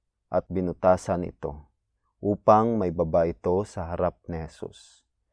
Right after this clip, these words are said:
Nang makita ni Jesus ang kanilang pananampalataya, siya'y namangha at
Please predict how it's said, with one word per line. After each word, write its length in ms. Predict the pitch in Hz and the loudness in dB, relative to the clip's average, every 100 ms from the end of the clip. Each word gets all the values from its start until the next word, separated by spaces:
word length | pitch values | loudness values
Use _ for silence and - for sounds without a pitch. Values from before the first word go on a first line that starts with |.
| _ _ _ | _ _ _
Nang 160 | 131 143 | 0 0
makita 400 | 135 220 240 240 | 0 -2 0 2
ni 160 | 170 | 2
Jesus 500 | 113 101 - 107 110 - | 0 -2 -2 -2 -2 -4
ang 80 | 95 | -4
kanilang 500 | 98 90 92 104 123 | -2 -2 0 0 0
pananampalataya, 1300 | - 98 92 98 110 117 107 - 85 78 - - - _ _ _ _ | -4 -2 0 -2 0 0 -2 0 0 0 -4 -10 -12 _ _ _ _
siya'y 340 | - 113 95 101 | -6 2 4 4
namangha 560 | 98 95 87 87 82 - - _ _ _ | 2 0 -2 -6 -12 -12 -20 _ _ _
at 100 | 95 | -8